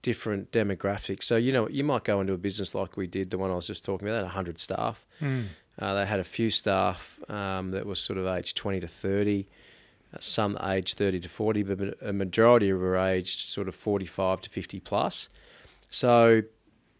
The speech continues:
Speaker 1: they were, they, they were sorted financially. They had a handle on things, but they had no idea what retirement looked like. So,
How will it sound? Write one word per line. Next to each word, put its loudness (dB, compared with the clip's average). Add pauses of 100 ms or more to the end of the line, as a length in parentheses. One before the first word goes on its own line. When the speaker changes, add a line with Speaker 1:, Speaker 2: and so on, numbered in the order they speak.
(180)
Speaker 1:
they 8
were, 8
they, 8
they 4
were 2
sorted 4
financially. 2
They 2
had 0
a 0
handle 2
on 2
things, 0
but 4 (720)
they 2
had 2
no 6
idea 4
what 0
retirement -2
looked -10
like. -8
So, 2